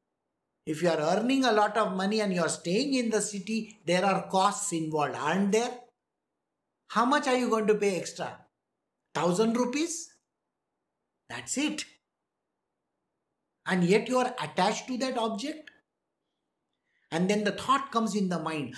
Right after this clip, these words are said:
"I have to really make money. My money is going away." This is how people behave. When they remove a little money extra for something, they will always count the money and they will say,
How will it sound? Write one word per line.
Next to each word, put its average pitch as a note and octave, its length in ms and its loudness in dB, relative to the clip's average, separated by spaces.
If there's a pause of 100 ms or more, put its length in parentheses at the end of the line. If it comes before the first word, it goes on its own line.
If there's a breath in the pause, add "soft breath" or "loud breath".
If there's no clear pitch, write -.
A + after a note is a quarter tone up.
(140)
"I C#3 180 -4
have C3+ 240 0
to C#3+ 80 0
really C#3+ 400 2
make C#3 300 -2
money. B2+ 480 -6 (240 loud breath)
My F3+ 140 4
money E3+ 380 4
is F3+ 120 2
going D#3+ 320 4
away." D3 640 -2
This A3 200 -4
is A3 140 -8
how F#3+ 160 -4
people D#3+ 360 -4
behave. B2+ 480 -10 (2500)
When F3+ 180 2
they F3+ 140 4
remove B3 340 4
a A3 40 4
little A#3 400 0
money A3+ 360 2
extra A3+ 380 0
for G3+ 200 0
something, A#3+ 500 -4 (240 loud breath)
they E3+ 120 2
will F#3 120 6
always G3+ 360 4
count G3 400 2
the E3+ 80 2
money D3+ 280 -2
and C#3+ 160 -2
they C3 80 0
will B2 200 -6
say, G2+ 200 -18